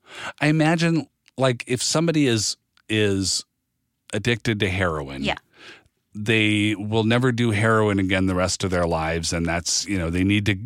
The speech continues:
Speaker 1: get heroin completely out of their world.
Speaker 2: Mm.
Speaker 1: But for a love and sex addiction,
Speaker 2: Yeah.
Speaker 1: you know,
Speaker 2: Yeah.
Speaker 1: you, you want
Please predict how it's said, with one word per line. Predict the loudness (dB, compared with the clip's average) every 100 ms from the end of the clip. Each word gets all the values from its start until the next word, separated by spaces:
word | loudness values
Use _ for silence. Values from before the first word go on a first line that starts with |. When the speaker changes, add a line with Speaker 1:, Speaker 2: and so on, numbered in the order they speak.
| -14 _
Speaker 1:
get | -2 -2
heroin | 0 2 2 2 0
completely | -4 -2 -2 0 0 0 -2 -6 _ _ _ 0
out | 2
of | 2
their | 2 0
world. | 2 0 0 -4
Speaker 2:
Mm. | -4 -4 -6 -10 -20 -4
Speaker 1:
But | -2 -2
for | 0 2 2 0
a | 0
love | 2 2 2
and | 0 0
sex | 0 -2 -2
addiction, | -2 -2 -2 -2
Speaker 2:
Yeah. | 0 -2 -4 -12 -20 _
Speaker 1:
you | 0
know, | 2 0 -2 -4
Speaker 2:
Yeah. | -2 -2 -4
Speaker 1:
you, | -2 0
you |
want | 2 2 2